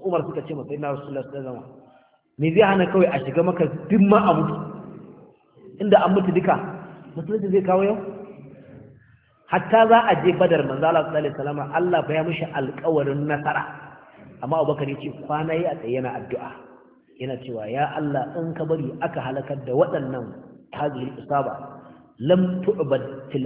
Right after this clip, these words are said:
ardi ba'da al-yawm." Ba za a sake bauta maka ba, ya Allah, kar ka bari a halakar da su. Har sai da Abubakar ya ce mishi, "Ai, addu'a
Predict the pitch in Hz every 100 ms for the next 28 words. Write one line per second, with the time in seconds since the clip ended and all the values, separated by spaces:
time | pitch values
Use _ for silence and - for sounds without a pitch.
0 | - 151 135 123 117 110 110 101 85 -
1 | - - _ - 147 165 - - 156 143
2 | 123 117 110 - 98 101 113 107 185 185
3 | 151 139 113 117 123 104 - - - _
4 | - 143 170 127 139 135 120 - 117 -
5 | - 151 - - - 131 127 143